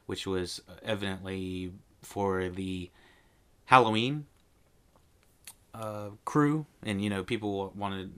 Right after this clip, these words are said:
nice Halloween themes within the, um, the game, which is one of the coolest things. I, I, w-, another thing with having the seasons and the constant updating of the game is that it stays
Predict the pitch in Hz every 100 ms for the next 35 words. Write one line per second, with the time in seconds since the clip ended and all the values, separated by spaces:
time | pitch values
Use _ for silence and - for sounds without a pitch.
0 | - 104 104 98 110 101 101 101 104 101
1 | 104 104 104 101 101 98 101 98 98 98
2 | 98 98 95 - _ - - - 104 110
3 | 107 104 107 - - - - 143 147 -
4 | - - - _ _ - 185 226 160 -
5 | 139 104 - 98 82 85 107 107 113 64
6 | - 73 - _ _ - - - - 156
7 | 175 156 143 135 120 113 113 107 95 -
8 | 110 113 127 113 - _ _ _ _ _
9 | _ _ _ - 107 - 127 120 - 110
10 | 113 110 110 113 117 107 98 95 101 107
11 | 117 _ _ _ _ _ _ _ _ _
12 | - - - - 127 117 120 117 - 117
13 | - 139 143 143 110